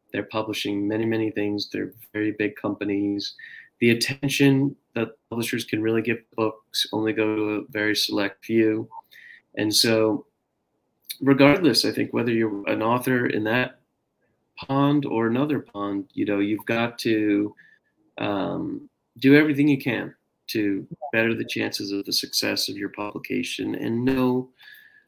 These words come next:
I think, you know, Beth knows this too, as, like, a,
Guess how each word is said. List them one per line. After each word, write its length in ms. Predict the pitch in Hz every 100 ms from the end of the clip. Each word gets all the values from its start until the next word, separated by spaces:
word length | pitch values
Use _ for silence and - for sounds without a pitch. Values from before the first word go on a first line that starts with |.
| _
I 40 | -
think, 240 | 127 123 - _
you 120 | - 113
know, 340 | 107 104 - -
Beth 260 | 110 110
knows 320 | 113 110 104
this 140 | 104 -
too, 260 | - 117
as, 160 | 123 135
like, 160 | - -
a, 140 | -